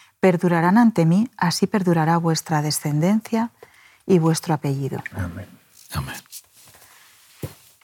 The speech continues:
Speaker 1: "Luna nueva tras luna nueva y sábado tras sábado vendrá todo viviente a postrarse ante mí". Oráculo del Señor. "Cuando salgan del templo,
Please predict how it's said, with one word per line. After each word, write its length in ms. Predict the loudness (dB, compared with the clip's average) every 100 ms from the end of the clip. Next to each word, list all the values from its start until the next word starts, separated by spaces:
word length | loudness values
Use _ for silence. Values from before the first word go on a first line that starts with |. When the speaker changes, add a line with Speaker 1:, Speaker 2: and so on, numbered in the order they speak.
| _
Speaker 1:
"Luna 300 | 6 8 8
nueva 440 | 8 6 4 2 2
tras 340 | 2 0 4
luna 300 | 4 6 6
nueva 300 | 6 4 4
y 80 | 2
sábado 460 | 4 4 4 2
tras 220 | 2 0 0
sábado 480 | 2 4 2 0 -4 _ _ _
vendrá 500 | 4 6 6 4 2
todo 420 | 0 2 2 4
viviente 680 | 4 6 6 6 4 0 -2 -6 _
a 100 | -4
postrarse 640 | -2 -4 -2 0 0 -2 -2
ante 260 | 0 0
mí". 200 | 0 0 -4 -18 -20 2
Oráculo 540 | 4 4 2 2 2
del 120 | 0
Señor. 400 | -2 -4 -6 -8 _ _ _ _ _
"Cuando 320 | 4 4 4
salgan 360 | 2 2 6 6
del 180 | 4 4
templo, 460 | 0 2 0 -2